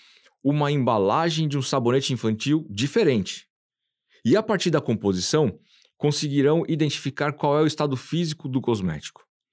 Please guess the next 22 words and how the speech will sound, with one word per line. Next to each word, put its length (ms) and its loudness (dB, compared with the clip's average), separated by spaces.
A 100 -2
questão 400 -2
dois 500 0
é 80 2
um 140 2
exercício 460 -2
que 80 -4
estimula 500 2
o 40 0
posicionamento 1040 -2
dos 160 -4
estudantes 640 -2
referente 420 -2
a 20 -16
cosméticos 800 -4
cujas 480 0
embalagens 640 0
parecem 640 0
com 160 0
produtos 420 2
alimentícios 640 -2
conhecidos. 600 -2